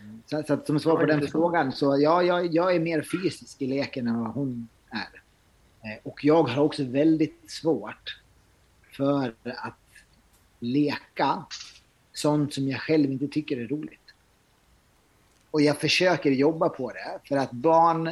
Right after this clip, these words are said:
Speaker 1: tänker jag, jag och min sambo bestämmer ju mer i våran familj än vad våra barn gör. Och de behöver liksom följa,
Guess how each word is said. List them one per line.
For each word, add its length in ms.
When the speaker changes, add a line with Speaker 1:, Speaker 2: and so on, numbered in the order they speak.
Speaker 1:
tänker 340
jag, 220
jag 500
och 200
min 120
sambo 340
bestämmer 520
ju 120
mer 400
i 60
våran 240
familj 380
än 80
vad 120
våra 140
barn 260
gör. 300
Och 120
de 120
behöver 280
liksom 260
följa, 460